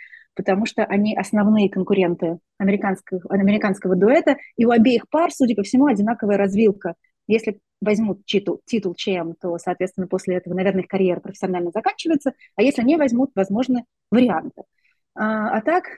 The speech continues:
конечно, Каори Сакамото. А, с Майей Михара мы уже разговаривали. С Каори Сакамото я очень хотела бы поговорить. Она интересная, очень интересная личность, и интересно, как сейчас она себя, конечно, чувствует. Дальше посмотрим.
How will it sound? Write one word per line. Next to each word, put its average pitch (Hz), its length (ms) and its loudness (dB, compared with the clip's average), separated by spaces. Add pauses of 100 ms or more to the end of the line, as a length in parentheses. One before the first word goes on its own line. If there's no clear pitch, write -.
(100)
конечно, 277 460 0
Каори 240 280 0
Сакамото. 190 680 -4 (380)
А, 180 180 -8
с - 80 -18
Майей 185 180 0
Михара 190 260 0
мы 185 80 0
уже 180 120 0
разговаривали. 214 640 0 (300)
С - 80 -20
Каори 214 240 0
Сакамото 202 460 -6
я 180 140 2
очень 185 240 -4
хотела 190 200 -4
бы 175 80 -8
поговорить. 180 440 -4
Она 180 280 -4 (160)
интересная, 202 580 0
очень 190 260 -4
интересная 180 420 -6
личность, 196 400 -4
и 185 140 -2
интересно, 185 420 -6
как 196 180 -8
сейчас 208 340 -6 (400)
она 180 180 0
себя, 185 180 0
конечно, 185 400 -2
чувствует. 170 420 -4 (300)
Дальше 302 340 2
посмотрим. 285 640 2